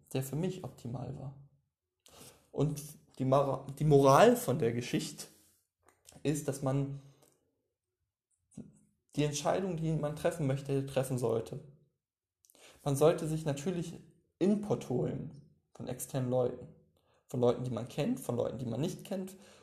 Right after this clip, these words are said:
Vielleicht mal ganz fremde Leute fragen. Einfach ein bisschen Input holen, das mit in die Entscheidung einfließen lassen. Aber im Endeffekt triffst nur du die Entscheidung.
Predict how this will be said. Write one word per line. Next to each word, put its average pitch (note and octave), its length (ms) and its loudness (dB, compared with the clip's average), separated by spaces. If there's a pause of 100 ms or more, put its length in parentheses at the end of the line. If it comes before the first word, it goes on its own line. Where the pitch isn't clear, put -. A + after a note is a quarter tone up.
Vielleicht D3+ 300 2
mal D3+ 160 -2
ganz D3 260 0
fremde E3+ 340 0
Leute C3 280 -8
fragen. - 340 -18 (2750)
Einfach F3+ 400 0
ein D#3 80 0
bisschen - 260 -6
Input - 380 -6
holen, A#2+ 200 -4
das C3 200 -4
mit E3 100 -6
in D#3 160 -4
die D3 80 -6
Entscheidung C#3 640 -2 (140)
einfließen D#3+ 680 -2
lassen. C3+ 220 -6
Aber C3+ 200 6
im D#3 100 0
Endeffekt G3+ 720 -8 (840)
triffst D3 320 -4
nur F#3+ 300 2
du G#3 240 0
die - 200 -4
Entscheidung. B2+ 600 -10